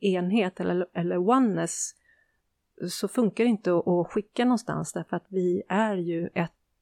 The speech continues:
vi är i ett, <laughs> höll jag på att säga, på så sätt. Eh,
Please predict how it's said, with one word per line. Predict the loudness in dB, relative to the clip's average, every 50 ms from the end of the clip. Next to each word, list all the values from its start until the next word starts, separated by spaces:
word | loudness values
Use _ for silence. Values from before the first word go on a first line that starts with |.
| _ _ _
vi | -4 -2 0
är | 0 0 0 2
i | 2 0
ett, | 0 -2 -6 -6
<laughs> |
höll | -4 -4
jag | -2 0
på | -2
att | 0
säga, | 0 0 -2 -2 -4 -4 -6 _ _ -10
på | -8 -4
så | -4 -4 -4 -6
sätt. | -8 -8 -10 -10 -12 _ _ _ _ _ _ -20 -20 -18 -18 -18 -18 -10 -4
Eh, | -2 0 2 2 2 2 2 2 2 0